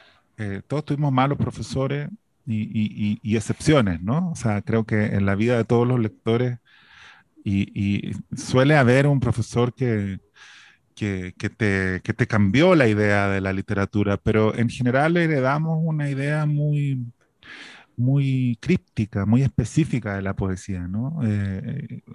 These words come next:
da la impresión, da la impresión de que no, no, no se enseñara bien,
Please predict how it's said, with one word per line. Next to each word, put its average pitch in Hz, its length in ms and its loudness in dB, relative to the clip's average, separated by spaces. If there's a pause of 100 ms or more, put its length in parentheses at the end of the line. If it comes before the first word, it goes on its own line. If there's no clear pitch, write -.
(240)
da 120 300 0
la 127 80 0
impresión, 117 460 -4
da 117 120 -2
la 123 80 -2
impresión 120 280 -4
de 123 60 -2
que 113 100 -2
no, 110 200 0
no, 113 320 -2 (760)
no 113 360 -4
se 113 140 -4
enseñara 117 520 2
bien, 120 480 0